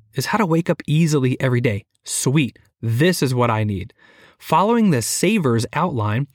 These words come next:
some benefits include, but are not limited to, starting the day motivated and energized, reduce stress levels, clarity to overcome difficult situations, better health, increased productivity, more grateful,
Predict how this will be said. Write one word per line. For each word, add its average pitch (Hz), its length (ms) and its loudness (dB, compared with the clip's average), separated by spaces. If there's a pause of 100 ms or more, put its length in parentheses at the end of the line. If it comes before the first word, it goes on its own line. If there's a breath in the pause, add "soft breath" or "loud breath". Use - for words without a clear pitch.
(160 loud breath)
some 165 220 -2
benefits 202 400 0
include, 196 460 0
but 123 100 2
are 123 100 2
not 143 280 0
limited 135 380 2
to, 110 280 -2 (540 soft breath)
starting 160 420 2
the 160 100 2
day 135 200 2
motivated 156 640 2 (120)
and 135 220 0
energized, 120 720 -2 (400 soft breath)
reduce 127 560 0
stress - 400 -4
levels, 110 400 -2 (460)
clarity 175 420 2
to 170 100 2
overcome 147 500 0
difficult 131 400 -2
situations, 143 760 -2 (380 soft breath)
better 147 340 2
health, 170 380 0 (480 soft breath)
increased 190 640 2
productivity, 170 760 0 (420 soft breath)
more 143 300 2
grateful, 190 720 -2